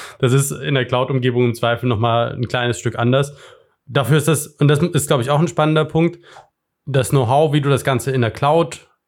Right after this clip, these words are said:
und skalierbar betreiben kannst, ist, wenn du auf der Suche nach einem Bitcoin-Job bist, im Zweifel das relevantere Know-how,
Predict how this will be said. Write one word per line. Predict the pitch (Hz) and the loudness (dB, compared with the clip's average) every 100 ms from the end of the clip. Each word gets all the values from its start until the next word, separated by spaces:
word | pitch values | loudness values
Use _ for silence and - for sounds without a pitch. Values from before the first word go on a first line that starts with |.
| _ _ | _ _
und | 135 117 117 | 0 0 -4
skalierbar | - 123 120 175 151 127 123 110 | -6 -4 0 0 2 2 2 -2
betreiben | 113 110 131 143 139 | -6 -4 -2 0 -2
kannst, | - 120 139 - _ - - _ | -2 -2 -2 -8 _ -20 -20 _
ist, | 143 143 131 | -2 -2 -2
wenn | 127 | 0
du | 127 | 0
auf | 127 | 0
der | 117 | -2
Suche | 120 120 | -2 -2
nach | 123 | -2
einem | 95 104 | -2 -2
Bitcoin-Job | 180 - 120 110 110 | -2 0 -2 0 -2
bist, | - 143 143 - _ | 0 -2 -4 -18 _
im | - 120 | -6 -4
Zweifel | 135 127 120 | -2 -2 -4
das | 113 | -4
relevantere | 120 113 127 113 104 | -4 0 0 0 -2
Know-how, | 107 104 95 107 135 - | -4 -2 -2 -2 -2 -12